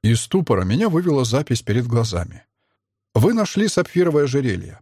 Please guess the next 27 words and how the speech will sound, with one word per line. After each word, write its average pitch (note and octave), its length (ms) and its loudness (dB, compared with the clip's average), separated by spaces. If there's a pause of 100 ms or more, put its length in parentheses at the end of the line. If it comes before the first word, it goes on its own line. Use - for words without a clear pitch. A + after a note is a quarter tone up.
(100)
Поздравляем! E3 760 0 (140)
До D3+ 180 2
второго C#3 380 0
уровня F3 480 -2
вам D#3+ 240 0
необходимо D3 500 0
найти B2+ 360 0
девять D3+ 540 0
тайников A2+ 600 0 (260)
или G#3+ 220 2
пропавших C3+ 540 -2
предметов. G#2 720 -4
Награда, C#3 680 2
опыт F3+ 460 -2
плюс D#3 280 0
сто D3+ 220 0
пятьдесят». A2+ 560 -6 (720)
Вот A2+ 400 -2
это D#3 360 0
да! A2 420 -4 (320)
Нет, A2 320 2
я A#2 500 0 (260)
помнил D3 460 0
по G#2+ 240 -2
игре A#2 240 0
Perfect A2 560 -2
World, F#3 300 0